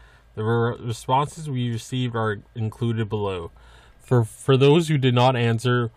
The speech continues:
we noted their recent comments on the issue and will update if we hear back.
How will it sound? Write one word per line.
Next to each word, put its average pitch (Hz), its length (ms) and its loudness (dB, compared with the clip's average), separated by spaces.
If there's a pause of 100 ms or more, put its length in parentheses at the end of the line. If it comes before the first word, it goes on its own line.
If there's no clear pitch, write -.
(160)
we 139 220 0
noted 139 400 0
their 113 160 2
recent 117 560 -2
comments 110 420 -2
on 104 160 -2
the 104 180 -6
issue 98 380 -8 (240)
and 98 180 -6
will 95 160 -6
update 123 560 -4
if - 280 -10
we 107 320 -6 (180)
hear 101 300 -8
back. - 460 -14